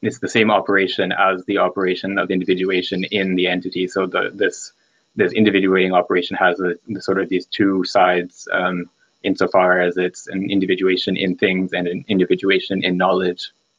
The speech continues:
Um, okay, so let's proceed to the, uh, the first chapter then. Um, um, right, so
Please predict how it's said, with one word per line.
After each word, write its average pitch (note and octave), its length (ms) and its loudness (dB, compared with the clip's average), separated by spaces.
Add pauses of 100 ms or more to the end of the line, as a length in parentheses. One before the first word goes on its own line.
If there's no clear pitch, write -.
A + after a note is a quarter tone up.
(140)
Um, F#2+ 420 0
okay, F2 220 -2
so F#2 120 0
let's G2+ 240 4
proceed G#2 540 2 (140)
to G2+ 220 2
the, F#2 300 4
uh, F2+ 180 2
the G#2+ 100 -6
first F#2 220 0
chapter F#2 360 2
then. F#2 440 -2
Um, F2 520 -2 (340)
um, F2+ 500 0
right, F#2+ 280 0
so F#2+ 460 2